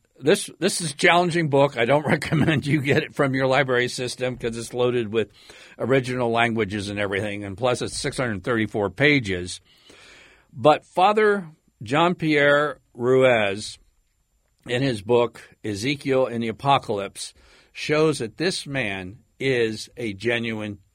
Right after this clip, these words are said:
genius. Now, my definition of a genius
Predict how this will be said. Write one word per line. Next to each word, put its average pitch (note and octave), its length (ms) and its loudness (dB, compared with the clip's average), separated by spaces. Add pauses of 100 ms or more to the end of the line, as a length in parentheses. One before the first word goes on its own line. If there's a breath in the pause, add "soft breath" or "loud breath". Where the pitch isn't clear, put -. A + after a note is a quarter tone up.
(140)
genius. G#2+ 800 -4 (420 soft breath)
Now, G#2+ 220 -2
my E3 260 2
definition D#3 720 0
of A#2+ 160 -4
a G#2+ 60 -8
genius A2 680 -6